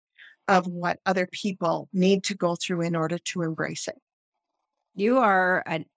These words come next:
Speaker 2: absolute inspiration. I wish I could jump through my screen right now and hug you.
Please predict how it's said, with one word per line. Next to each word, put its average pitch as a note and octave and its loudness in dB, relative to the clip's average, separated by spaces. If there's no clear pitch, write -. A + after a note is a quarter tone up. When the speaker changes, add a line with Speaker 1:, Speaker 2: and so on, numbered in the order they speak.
Speaker 2:
absolute G3 0
inspiration. E3 -2
I F3 -2
wish G3 -2
I F3+ 0
could F3+ -8
jump G#3+ 2
through A3 -4
my F3+ -2
screen F3+ -4
right E3+ -2
now D#3+ -4
and D#3 -6
hug F3 -4
you. D#3 -6